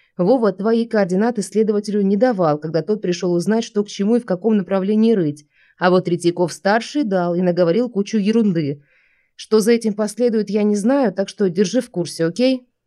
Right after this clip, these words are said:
Информации много, требуется несколько секунд, чтобы выбрать из нее самое необходимое и задать правильные вопросы. «В следующий раз может быть фатальным»,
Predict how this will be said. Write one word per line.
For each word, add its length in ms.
Информации 680
много, 440
требуется 480
несколько 420
секунд, 360
чтобы 280
выбрать 360
из 140
нее 240
самое 400
необходимое 720
и 40
задать 440
правильные 520
вопросы. 760
«В 60
следующий 560
раз 260
может 280
быть 180
фатальным», 720